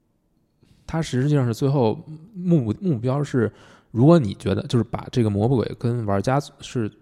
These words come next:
等同起来，是关系起来。就是说，如果你觉得魔鬼做的这些所有的事情都是，就是你去干涉别人的人生，你去干涉他的选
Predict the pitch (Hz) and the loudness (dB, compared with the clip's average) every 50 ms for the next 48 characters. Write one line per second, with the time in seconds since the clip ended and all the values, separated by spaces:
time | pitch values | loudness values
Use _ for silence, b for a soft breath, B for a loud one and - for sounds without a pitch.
0 | _ _ _ - 110 98 104 - 95 98 117 127 113 - - - 107 - 117 - | _ _ _ -6 -6 -6 -6 -10 -10 -10 -8 -8 -10 -10 -10 -10 -8 -8 -8 -6
1 | - - 113 - - 180 196 190 151 95 - - - - - - - 139 127 120 | -8 -10 -4 2 4 4 4 2 0 -4 -6 -10 -14 -16 -18 -8 -4 -2 2 2
2 | 147 156 143 135 147 175 175 123 95 90 - 92 95 107 123 113 B B B B | 4 4 4 4 4 4 4 4 0 -4 -4 -2 0 2 2 0 B B B B
3 | B B - 104 123 135 98 98 107 101 104 104 - 101 101 104 110 - - - | B B 0 2 4 4 4 2 2 0 0 0 -2 -2 -2 -2 -2 -4 -4 -4
4 | 117 123 107 98 92 - 101 98 101 98 117 120 117 - 104 104 b b b b | -2 0 0 -2 -4 -4 -6 -8 -4 -4 -4 -2 0 0 -2 -2 b b b b
5 | b b b b b b b b _ _ _ _ _ _ - 113 113 117 107 107 | b b b b b b b b _ _ _ _ _ _ -2 0 0 0 -2 -4
6 | 101 95 - - 123 113 110 107 - _ - _ - 160 165 165 147 151 110 95 | -6 -6 0 2 4 4 4 2 0 _ -16 _ 2 4 4 4 4 2 0 0
7 | - 104 101 101 104 101 101 98 95 104 110 - - 117 113 107 113 - - _ | 0 -2 -2 0 0 -2 0 0 -2 -2 -4 -4 -4 -4 -4 -4 -6 -8 -14 _
8 | _ 104 98 98 98 - 143 151 156 147 117 104 101 101 98 - - - | _ -6 -4 -4 0 2 4 4 4 4 2 0 0 -2 -4 -6 -8 -12